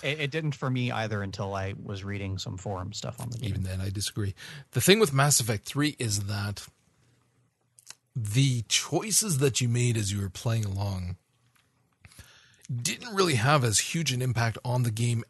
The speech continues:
Speaker 2: as you were playing. They were supposed to have an impact on the ending. Whereas with this game,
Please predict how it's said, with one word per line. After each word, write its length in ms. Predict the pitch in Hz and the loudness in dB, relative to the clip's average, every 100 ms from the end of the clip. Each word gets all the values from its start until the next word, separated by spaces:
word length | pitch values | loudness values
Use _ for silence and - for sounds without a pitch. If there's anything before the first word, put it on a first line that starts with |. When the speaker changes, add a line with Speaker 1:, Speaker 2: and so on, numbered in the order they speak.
| _ | _
Speaker 2:
as 420 | - 123 180 185 147 | 0 2 2 2 0
you 100 | 151 | 0
were 140 | 135 | -2
playing. 520 | - - 208 147 110 | -4 -2 2 2 2
They 100 | 110 | 0
were 140 | 110 107 | 0 0
supposed 280 | - 135 | 0 -2
to 60 | 127 | 0
have 140 | 110 | -2
an 80 | 110 | -2
impact 360 | 110 104 110 104 | -2 -2 -2 -2
on 120 | 98 | -4
the 160 | 101 101 | -2 -2
ending. 300 | 104 90 76 - _ _ _ - - - - - | -2 -4 -8 -18 _ _ _ -20 -18 -18 -14 0
Whereas 520 | 131 139 139 127 117 | 4 6 6 4 4
with 380 | 120 117 113 110 | 2 0 0 0
this 260 | 202 208 | 4 6
game, 520 | - 110 104 104 104 | 4 0 -2 0 -2